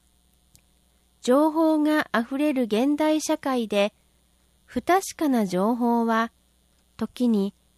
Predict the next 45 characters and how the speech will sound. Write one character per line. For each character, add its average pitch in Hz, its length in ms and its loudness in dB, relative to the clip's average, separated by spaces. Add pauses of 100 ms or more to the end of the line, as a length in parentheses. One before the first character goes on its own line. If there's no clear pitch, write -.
偏 262 340 0
見 277 520 0
を - 180 -4
助 196 160 -4
長 262 280 0
し、 240 360 -6 (720)
深 302 360 0
刻 339 300 0
な 339 160 4
差 359 180 0
別 339 360 -2
を 196 140 2
生 202 160 -2
む 240 320 0
刃 262 400 0
に 202 140 0
な 180 120 -2
り 180 140 -2
ま 180 180 0
す。 - 240 -12 (1160)
正 269 300 0
し - 140 -8
く 311 160 0
知 262 200 -4
る 311 120 2
と 302 160 -2
と 226 140 -2
も 214 180 0
に、 214 260 0 (580)
誰 269 280 2
か 196 240 -2
を 185 80 -4
傷 202 320 -6
つ - 140 -12
け 339 160 -2
な 330 140 2
い 285 120 0
か 214 320 -4 (220)
と 233 120 -4
い 226 220 0
う 220 120 -4 (360)
想 294 360 2
像 359 280 2
力 254 420 0
を 190 180 0